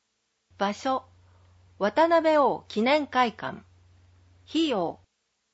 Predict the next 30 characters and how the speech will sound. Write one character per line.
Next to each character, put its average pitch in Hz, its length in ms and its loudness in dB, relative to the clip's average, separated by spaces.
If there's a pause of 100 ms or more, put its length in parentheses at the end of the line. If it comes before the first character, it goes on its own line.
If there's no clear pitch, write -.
(180)
三 320 220 0
歳 294 280 -2
以 285 180 -4
上、 160 320 -8 (240)
事 208 160 -6
前 294 180 2
申 285 60 -4 (240)
し - 100 -14
込 240 160 -2
み、 202 260 -4 (400)
千 277 420 -2
円。 147 240 -14 (840)
当 285 220 2
日、 233 440 -8 (520)
千 294 400 -2
二 180 100 -6
百 269 340 -4
円。 156 200 -12 (840)
定 262 280 2
員、 240 280 -4 (720)
千 320 320 0
三 285 280 0
百 196 260 -10
五 180 180 -8
十 262 220 -4
三 233 340 -2
人。 208 280 -6 (640)
先 277 240 -2
着 254 260 -8
順。 196 280 -10